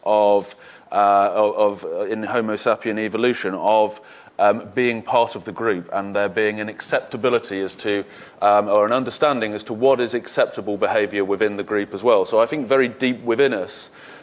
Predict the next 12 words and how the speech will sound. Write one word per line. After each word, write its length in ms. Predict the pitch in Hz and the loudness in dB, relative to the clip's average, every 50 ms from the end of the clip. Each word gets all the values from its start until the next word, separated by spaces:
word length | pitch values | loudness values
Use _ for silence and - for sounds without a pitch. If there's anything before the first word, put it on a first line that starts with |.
| - - | -14 -4
um, 380 | - 104 110 110 110 110 110 110 104 | 0 2 4 6 4 4 2 0 -6
there 300 | 113 110 120 120 117 120 | 0 2 4 4 4 4
is 140 | 123 117 127 | 2 0 -2
an 80 | 123 | -2
understanding 920 | 127 131 135 131 139 127 123 - - - - 143 139 123 113 101 104 101 101 | -2 -2 -2 -2 -2 -2 -4 -4 -4 0 2 2 2 2 -2 -4 -6 -2 0
that 140 | 107 107 | 2 2
if 180 | 117 117 113 - | 2 2 0 2
the, 280 | 117 113 110 110 113 117 | 2 4 4 4 4 2
if, 180 | 120 - - | -2 -4 -8
if, 400 | 131 131 98 113 123 120 - - 101 104 - 98 104 107 107 | -10 -6 -2 -2 -2 -2 -4 -14 -16 -16 -18 -20 -20 -18 -10
you 120 | 131 117 | -8 -6
know, 180 | 104 95 104 | -4 -4 -4